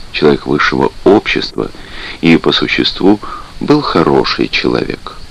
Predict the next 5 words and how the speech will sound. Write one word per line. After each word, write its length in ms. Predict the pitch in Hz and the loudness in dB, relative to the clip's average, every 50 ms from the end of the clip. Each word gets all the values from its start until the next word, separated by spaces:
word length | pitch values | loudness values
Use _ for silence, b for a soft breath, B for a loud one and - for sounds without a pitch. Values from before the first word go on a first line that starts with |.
| - - | -6 0
Но 300 | 78 82 85 85 85 - - | 4 4 6 6 4 4 2
он 280 | 95 110 127 117 110 107 B B B B B B B B | 2 4 4 2 0 -4 B B B B B B B B
имел 320 | B 92 101 104 113 117 120 | B 4 6 8 8 6 6
маленький 520 | 110 101 95 92 87 82 82 80 - 76 | 4 2 2 2 0 0 -4 -4 -4 -2
недостаток. 720 | 64 67 67 62 67 57 - - - - - - - - | -2 0 0 0 0 -2 -2 -4 -6 -6 -8 -8 -10 -14